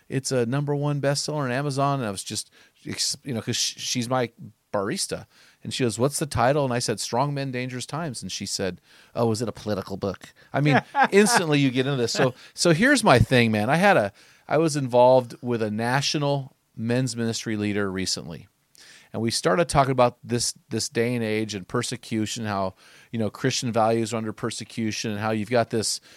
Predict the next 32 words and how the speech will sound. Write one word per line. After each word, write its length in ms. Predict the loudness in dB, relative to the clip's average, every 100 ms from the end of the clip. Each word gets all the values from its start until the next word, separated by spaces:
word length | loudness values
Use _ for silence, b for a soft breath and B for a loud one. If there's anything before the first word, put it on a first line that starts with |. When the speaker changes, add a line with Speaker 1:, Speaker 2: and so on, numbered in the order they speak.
| b b
Speaker 1:
this, 240 | -4 -2 -4 _ _
you 140 | -4 -2
know, 300 | 2 0 -2 b b
uh, 360 | -2 0 0 -2 -8 _ _ -2
equity 600 | -2 2 2 2 2 0
versus 360 | 0 -2 -4
equality, 720 | -8 -8 2 6 6 6 2
you 120 | 0
know, 120 | -2 -2
the 100 | -2
social 520 | 0 2 2 0 -2
justice, 840 | -4 -4 -2 -2 -4 -4 -4 -6 b b b
which 220 | -8 -6 -4
is 100 | -2
secularism 1000 | 0 2 0 0 0 2 2 2 -2 -2
versus 460 | -4 -4 -6 -8 b b _ 2
biblical 420 | 2 2 0 -2
justice, 640 | 0 0 0 -2 -4 -6 b b -8
and 160 | -6
how 360 | -4 -2 -2 -2 b -4
you've 220 | -4 2
got 240 | 4 4
on 100 | 2
the 80 | -2
sec-, 340 | -2 -2 -2 -6
uh, 100 | -6
social 360 | -2 -2 -2 -2
justice, 400 | 0 0 -2 -6
this 140 | -4
is 80 | 0
all 200 | 0 2
about 220 | -2